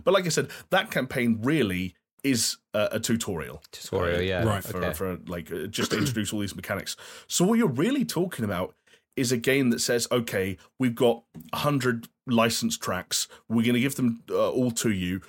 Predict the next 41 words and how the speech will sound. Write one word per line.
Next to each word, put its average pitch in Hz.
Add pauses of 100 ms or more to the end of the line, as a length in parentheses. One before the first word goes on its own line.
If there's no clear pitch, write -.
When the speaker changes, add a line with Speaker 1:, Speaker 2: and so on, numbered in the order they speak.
(140)
Speaker 1:
We're 113
gonna 123
split 135
them 120
all 143
into 123
four 110
parts." -
And 113
it's -
usually 117
something 113
along 110
the 104
lines 101
of 95
a 98
drum 110
line, 101
a 98
bass 101
line, 92 (260)
like, 104
a 107
lead 113
guitar 101
line, 90
depending 98
on 95
the 90
genre, 90 (260)
and 117
the 110
vocals. 113 (380)
And 123
Speaker 2:
Yeah. 98
Speaker 1:
you -
can 147
just 143
make 117
mixes, 104